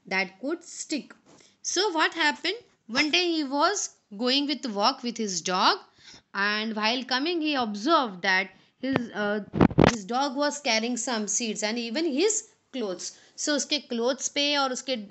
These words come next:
डॉग के फर पे बहुत सारे सीड्स लगे हुए हैं। So, when he took the seeds and observed it under microscope, what he found? तो उन्होंने माइक्रोस्कोप के नीचे देखा तो उन्हें क्या लिखा?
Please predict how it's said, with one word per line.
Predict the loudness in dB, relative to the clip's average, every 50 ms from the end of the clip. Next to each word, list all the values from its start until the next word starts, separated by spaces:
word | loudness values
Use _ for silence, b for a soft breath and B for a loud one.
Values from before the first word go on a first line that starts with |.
| -16 -12 -8
डॉग | -2 0 0 0 0
के | -2 -4 -4 -4 -4
फर | -4 -4 -4 -4 -4 -2
पे | -2 -4 -4
बहुत | -4 -4 -6 -6 -6 -4 -2
सारे | 0 0 0 0 0 0 0 0 -2 -4 B B B B B B B B
सीड्स | -4 0 0 0 0 0 0
लगे | 0 0 0 0 -2 -2 -2
हुए | -2 -2 -4 -4
हैं। | -4 -4 -2 -4 -4 -6 B B B B B B
So, | -2 0 0 2
when | 4 4 4 4
he | 4 2 -2 -2 -2 -4 -6 -8
took | -8 -8 -6 -4
the | -4 -4 -2 -2 -4
seeds | -4 -4 -2 -2 -2
and | -2 0 -2 -2
observed | -2 -2 0 0 0 0 -2 -2
it |
under | -2 -2 -2 -2 -2
microscope, | -2 -2 -4 -4 -4 -4 -4 -4 -2 -4 -4 -2 0
what | -2 -2
he | -2 -2 -4 -4
found? | -2 -2 -2 -2 0 -2 -4 -4
तो |
उन्होंने | -4 -2 0 0
माइक्रोस्कोप | 0 0 -2 -2 -4 -4 -4 -4 -4 -6 -6 -4
के | -4 -4
नीचे | -4 -4 -4 -4
देखा | -4 -4 -4 -4 -4
तो | -2 -2
उन्हें | -4 -2 -2
क्या | -2 -2
लिखा? | -2 -2 -2 -4 -4 -4